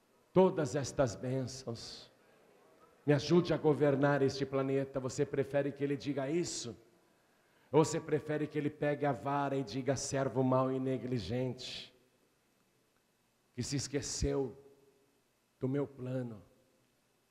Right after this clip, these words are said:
Deus quer que você seja um vencedor, mas você tem que trabalhar para a vitória do Senhor. Você tem que estar em comunhão com Ele permanente.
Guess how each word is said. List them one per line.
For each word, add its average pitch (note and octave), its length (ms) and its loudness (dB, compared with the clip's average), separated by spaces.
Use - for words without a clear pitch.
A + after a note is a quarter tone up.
Deus F3+ 360 2
quer F3+ 220 2
que E3+ 100 -4
você E3 300 0
seja D#3 340 -4
um D3 80 -4
vencedor, A#2+ 560 -4
mas C#3+ 220 4
você D#3+ 260 0
tem D#3+ 220 0
que D#3 140 -2
trabalhar C#3 540 2
para C3+ 180 -4
a C3+ 40 0
vitória C3 640 0
do B2+ 100 -2
Senhor. A#2 540 -2
Você B2+ 200 4
tem F3+ 280 4
que F3 160 -2
estar F3 360 0
em F3 120 2
comunhão E3+ 440 0
com E3 220 0
Ele D#3+ 260 -2
permanente. D3+ 960 -2